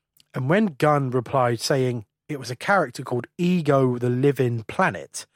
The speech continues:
Kevin Feige had a near panic attack at trying to figure out how the hell they were going to adapt this character, because in the comic books, he is literally a planet with a face on it. He also knew, uh, James Gunn, that writing the first movie, that it was also Ego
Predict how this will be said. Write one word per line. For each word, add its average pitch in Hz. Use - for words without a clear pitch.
Kevin 180
Feige 135
had 123
a 120
near 117
panic 110
attack -
at 139
trying 151
to 135
figure 131
out 110
how 160
the 147
hell 151
they 135
were 123
going 127
to 123
adapt 127
this 139
character, 117
because 143
in 123
the 120
comic 269
books, -
he 262
is 135
literally 151
a 123
planet 151
with 120
a 117
face 120
on 87
it. -
He 165
also 196
knew, 147
uh, 139
James 139
Gunn, 151
that 175
writing 139
the 120
first 127
movie, 131
that 147
it 151
was 143
also 175
Ego 139